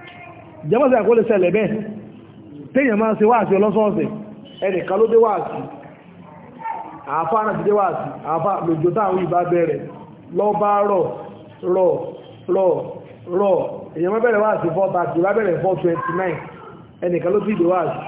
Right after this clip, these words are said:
Òjò sì rọ̀ di six forty. Tí má gírí ṣe kíni o. Ètò ta ni ó wà wáàsí wọn jọ náà? Nígbà tá a bá rí kó di bíi five thirty to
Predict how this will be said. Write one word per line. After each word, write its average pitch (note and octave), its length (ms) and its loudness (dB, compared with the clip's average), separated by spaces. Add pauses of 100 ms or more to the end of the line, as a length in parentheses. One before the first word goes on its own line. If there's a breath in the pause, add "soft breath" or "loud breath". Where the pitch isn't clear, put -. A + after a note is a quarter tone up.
(160)
Òjò E3 260 0
sì A#3+ 100 -4
rọ̀ F#3 160 0
di E3+ 100 -2
six F#3 200 -10 (100)
forty. E3+ 280 0 (480)
Tí - 120 -8
má G3+ 120 0
gírí F#3 260 -2
ṣe D#3 160 -2
kíni D#3+ 240 -2
o. D3+ 100 -4 (520)
Ètò D#3+ 260 0
ta G3 140 0
ni A3+ 80 2
ó C4 100 4
wà A#3+ 100 4
wáàsí E3 300 0
wọn E3 180 -2
jọ E3+ 140 2
náà? D#3 120 -2 (680)
Nígbà A3 220 -2
tá G3 100 -4
a - 20 -6
bá F#3 120 -2
rí F3 60 2
kó F3+ 100 0
di E3+ 80 -2
bíi F3 140 -4
five F#3 240 -2
thirty D#3+ 280 -4
to D#3 80 -6